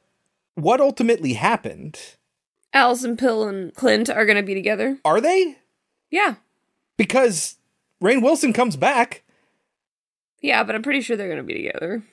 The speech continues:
Speaker 1: Maybe, but that's what I'm saying. Like, it's a little bit like, what's the term I'm looking for? Clumsy. But not in a way that upsets me or anything, because real life is clumsy when it comes to these sorts of things. But it's like, okay, well, where's it going now?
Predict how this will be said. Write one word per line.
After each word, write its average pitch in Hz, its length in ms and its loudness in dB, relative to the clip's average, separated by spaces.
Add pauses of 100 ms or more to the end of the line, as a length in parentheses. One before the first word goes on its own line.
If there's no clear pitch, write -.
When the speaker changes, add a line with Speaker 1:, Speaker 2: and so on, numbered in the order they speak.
(160)
Speaker 1:
Maybe, 247 680 2 (160)
but 175 120 2
that's 240 140 2
what 254 60 4
I'm 208 60 4
saying. 202 200 2
Like, 160 140 2
it's 147 100 -4
a 165 60 4
little 208 280 4
bit 185 240 0
like, 139 420 0 (840)
what's 151 140 -4
the 139 60 -4
term 139 280 2
I'm 120 120 4
looking 113 260 2
for? 95 460 4 (420)
Clumsy. 180 720 2 (600)
But 196 260 4 (840)
not 233 200 4
in 233 60 4
a 214 40 6
way 208 160 8
that 185 260 2
upsets - 420 0
me 123 140 2
or 98 100 2
anything, 98 300 0
because 120 280 -2
real 135 140 6
life 131 220 6
is 110 120 -8
clumsy 113 580 -2 (300)
when 117 100 0
it 107 80 -6
comes 117 220 2
to 123 80 -4
these 110 160 2
sorts 110 200 0
of 98 80 -6
things. 95 280 0
But 117 140 0
it's 113 120 -6
like, 131 160 4
okay, 147 220 2
well, 127 320 0 (920)
where's 175 220 4
it 139 80 -4
going 123 320 4
now? 107 400 -6